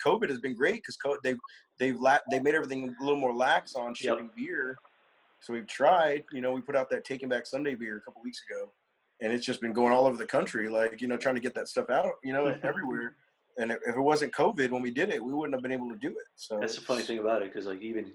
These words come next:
Speaker 2: just here, local, like, no, just neighborhood-wise in, you know, Tennessee, it's like, you, you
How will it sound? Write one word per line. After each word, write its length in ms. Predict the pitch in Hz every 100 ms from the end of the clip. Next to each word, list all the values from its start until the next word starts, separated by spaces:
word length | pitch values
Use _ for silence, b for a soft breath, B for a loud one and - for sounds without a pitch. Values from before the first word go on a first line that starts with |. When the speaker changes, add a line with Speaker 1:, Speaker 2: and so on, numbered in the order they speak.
| -
Speaker 2:
just 200 | 107 -
here, 380 | 110 104 104 - _ - - 117 -
local, 480 | 123 113 113 120 - 117
like, 180 | 107 -
no, 400 | 135 117 107 107 -
just 300 | 113 - -
neighborhood-wise 760 | 123 117 110 113 - 110 104 104
in, 200 | 104 - _ -
you 80 | 117
know, 100 | 107
Tennessee, 420 | 117 107 - 120
it's 140 | -
like, 160 | 104 - B B B -
you, 140 | 143
you 60 | -